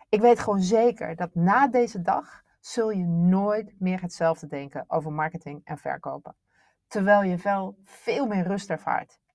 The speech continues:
en meer klanten hebt. Nou, in de voorverkoop zijn de kaartjes tweehonderdzevenenveertig euro. En je partner, businesspartner, zakenpartner of je echte partner, kan mee voor zevenennegentig euro.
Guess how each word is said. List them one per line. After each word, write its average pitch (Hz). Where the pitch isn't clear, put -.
en 302
meer 233
klanten 202
hebt. -
Nou, -
in 202
de 190
voorverkoop 285
zijn 233
de 214
kaartjes 226
tweehonderdzevenenveertig -
euro. -
En 214
je 196
partner, 240
businesspartner, 190
zakenpartner 180
of -
je -
echte 190
partner, 175
kan 240
mee 226
voor -
zevenennegentig 190
euro. 139